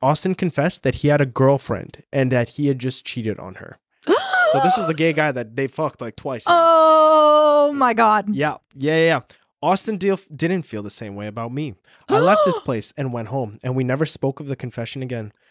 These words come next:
Speaker 2: Oh my
Speaker 1: Two
Speaker 2: God.
Speaker 1: years later, I'm scheduled to be a groomsman at his wedding. I'm
Speaker 2: Stop.
Speaker 1: still in love with him.
Speaker 2: Stop.
Speaker 1: I apologize for not being able to deliver a happy ending, just like Austin did to him, though. <laughs> Boom.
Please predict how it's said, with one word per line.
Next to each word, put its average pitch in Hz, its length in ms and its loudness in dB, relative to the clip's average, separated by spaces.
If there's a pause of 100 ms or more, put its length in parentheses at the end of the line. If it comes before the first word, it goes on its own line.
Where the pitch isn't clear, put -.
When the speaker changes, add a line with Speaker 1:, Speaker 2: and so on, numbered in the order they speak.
(120)
Speaker 2:
Oh 247 40 0
my 240 100 4
Speaker 1:
Two 226 60 6
Speaker 2:
God. 214 100 4
Speaker 1:
years 208 180 2
later, 165 340 2
I'm 147 200 0
scheduled 139 480 -2
to 127 80 -8
be 123 100 0
a 120 80 0
groomsman 113 560 -2
at 110 160 -6
his 107 140 -8
wedding. 101 360 -6 (360)
I'm 131 80 -6
Speaker 2:
Stop. 262 240 2
Speaker 1:
still 139 380 -4
in 131 100 -6
love 117 220 -6
with 104 120 -12
him. 92 240 -16 (240)
Speaker 2:
Stop. 403 400 0
Speaker 1:
I 269 60 -4
apologize 135 560 -2
for 135 60 -6
not 113 200 -4
being 110 220 -4
able 107 240 -4
to - 100 -18
deliver 101 380 -6
a 95 80 -8
happy 98 400 -12
ending, 87 320 -14 (120)
just 110 200 -8
like - 160 -10
Austin 104 320 -8
did 95 160 -10
to 95 100 -10
him, 104 160 -10
though. 95 220 -10 (400)
<laughs> - 400 -12
Boom. 247 400 -6